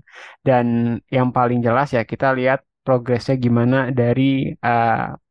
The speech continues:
ya kita integrasi secara regional, secara ekonomi, political security, dan juga sosiokultural gitu kan. Dan dari situ, dari tiga pilar itu terutama yang mesti kita lihat, eh,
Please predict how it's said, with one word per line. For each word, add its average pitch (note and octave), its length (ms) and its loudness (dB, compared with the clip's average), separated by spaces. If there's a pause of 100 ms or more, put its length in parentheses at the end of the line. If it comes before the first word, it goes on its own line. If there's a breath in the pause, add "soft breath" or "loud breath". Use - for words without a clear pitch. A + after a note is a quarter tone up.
(120)
ya B2 160 0
kita C#3 240 0
integrasi B2+ 480 0
secara B2 320 0
regional, B2 560 2
secara A#2 640 0
ekonomi, B2 640 0 (320 loud breath)
political A#2+ 400 0
security, A#2+ 480 0
dan A#2+ 240 0
juga A#2+ 280 0
sosiokultural A#2+ 680 0
gitu - 240 -6
kan. - 240 -6 (160)
Dan C3 240 0
dari B2+ 240 4
situ, D3+ 560 0 (400 loud breath)
dari C3 240 4
tiga C3 320 0
pilar B2+ 240 -2
itu C3+ 160 -2
terutama B2 560 0
yang B2 160 2
mesti A#2+ 400 -2
kita B2 320 0
lihat, A#2+ 320 0 (280)
eh, A#2 480 0